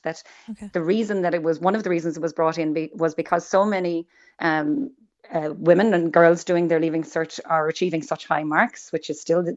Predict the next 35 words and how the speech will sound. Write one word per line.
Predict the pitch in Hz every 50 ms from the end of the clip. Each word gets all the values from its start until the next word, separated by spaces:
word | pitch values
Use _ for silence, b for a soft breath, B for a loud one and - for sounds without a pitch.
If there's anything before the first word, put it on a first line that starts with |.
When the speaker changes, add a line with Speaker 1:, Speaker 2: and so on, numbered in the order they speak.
| - 254 - 120
Speaker 1:
which | - 160 160 -
is | 160 151 -
the | -
case | - 165 156 156 156 - -
now, | 160 147 151 170 190 B B B B B B B
and | - 160 156 156 151 147 147
that | 151 147
on | 165 - 160 170 160
average | 156 160 160 151 160 156 151 - -
women | 147 160 156 156 156 151
will | 156 151 - - - -
do | - 160 151
better | 156 160 160 160 - 170
in | 160 160
their | 156 156
Leaving | 156 160 147 151 151
Cert | - 156 151 151 - -
than, | - 147 147 143 - -
than | - 143 139 139 147 147 - -
the | - 127
boys, | - 165 180 190 208 202 - B B B B B B -
um, | - 170 170 160 160 156 151 - - -
and | 170 170 175
that | 165 170 170
this | 185 190 190 -
then | - 170 165 165
was | 170 165
causing, | - 170 170 165 151 143 156 156 160 156 151 - -
uh, | 170 160 151 147 - - -
an | 160 151
increase | - - 185 214 226 - 208 180 170 - -
in | 165 165 160
the | 147 156 151 156
percentage | - 170 - - 185 208 208 - - 175 151 -
of | 160 143